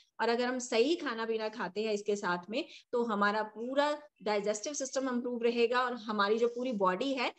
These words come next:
वो हेल्दी रहेगी। हमारे कब्ज की प्रॉब्लम इससे ठीक होती है, कब्ज सही रहेगी। अ, देखिए, जब जो, जितनी भी प्रॉब्लम स्टार्ट होती हैं वो पेट से स्टार्ट होती हैं। कब्ज एक सबसे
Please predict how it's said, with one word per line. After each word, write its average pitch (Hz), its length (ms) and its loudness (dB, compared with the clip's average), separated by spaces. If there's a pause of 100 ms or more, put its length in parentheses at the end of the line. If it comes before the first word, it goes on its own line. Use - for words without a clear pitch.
(180)
वो 269 120 2
हेल्दी 233 380 2
रहेगी। 170 460 0 (220)
हमारे 247 280 2
कब्ज 277 300 -4
की 302 120 -10
प्रॉब्लम 254 420 0
इससे 254 180 0
ठीक 254 240 -8
होती 226 320 0
है, 269 100 0
कब्ज 254 240 -2
सही 240 460 2
रहेगी। 226 340 0 (260)
अ, 208 400 2
देखिए, 262 380 0 (340)
जब 240 340 -2
जो, 233 300 -2
जितनी 240 260 2
भी 320 100 2
प्रॉब्लम 262 360 2
स्टार्ट 262 380 0
होती 269 300 -2
हैं 277 80 2
वो 311 140 0
पेट 254 360 2
से 247 180 -2
स्टार्ट 185 300 -6
होती 185 340 -10
हैं। 170 100 -8 (300)
कब्ज 277 240 2 (200)
एक 254 140 -2
सबसे 285 500 0